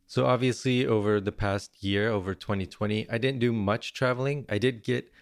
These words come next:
a little bit of traveling in right before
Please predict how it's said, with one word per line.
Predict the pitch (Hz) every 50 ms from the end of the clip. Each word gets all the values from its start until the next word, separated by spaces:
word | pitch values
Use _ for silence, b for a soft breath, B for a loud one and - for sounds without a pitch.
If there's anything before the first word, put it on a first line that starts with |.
| b b b b b b b b b 120
a | 120
little | 135 147 170 151 131
bit | 131 123 139 131 131
of | - 113 95 -
traveling | - - 117 113 110 117 110 117
in | 113 117 107 98
right | 101 104 113 113
before | 110 107 - - - 110 107 107 104 101 101 98 104